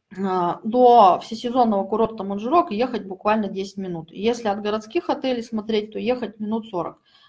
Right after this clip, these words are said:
от города Горно-Алтайска до всесезонного курорта Манжурок.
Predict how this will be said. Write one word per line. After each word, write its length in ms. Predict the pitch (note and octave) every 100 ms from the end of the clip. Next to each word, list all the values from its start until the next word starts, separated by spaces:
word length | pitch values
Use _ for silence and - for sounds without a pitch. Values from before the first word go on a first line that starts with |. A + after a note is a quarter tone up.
| _
от 160 | G3 G3
города 320 | G3+ F#3 F3+
Горно-Алтайска 840 | F#3+ G3+ G#3+ A3 D#4 D#4+ - F#3+
до 340 | G3+ B3 B3 - -
всесезонного 680 | - A3+ A3 G3+ A#3 A#3 F#3+
курорта 400 | G#3+ F3+ G3 -
Манжурок. 560 | F#3+ F#3+ F#3+ F3 E3 -